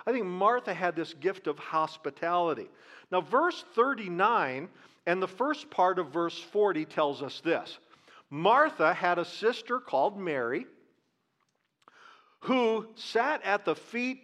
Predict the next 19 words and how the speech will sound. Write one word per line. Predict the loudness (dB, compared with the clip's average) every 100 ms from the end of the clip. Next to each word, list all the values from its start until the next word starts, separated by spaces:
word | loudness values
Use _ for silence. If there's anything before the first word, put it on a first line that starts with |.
| -2
at | -2
the | -2
Lord's | 2 4 2 -4
feet | -14 -6 -4 -4 -8 -20 -20 -20 -6
and | -4 -2 0
listened | 0 0 -4 -4 -6 -12 -16
to | -10 -6 -6
his | -2 -2 -2
teaching. | -8 -8 -8 -8 -12 -16 _ _ _ _ _ _ -20 _ -2
But | 0 0
Martha | -4 -2 0 0 0 -2
was | 0 -4
distracted | -6 -12 -10 -4 -2 -2 -4 -6 -6 -12 _ _ _ _
with | -6 -4
much | -2 -2 -4 -10 -14
serving. | -12 -2 0 0 -2
So | -8 -6
you | -2
have | -2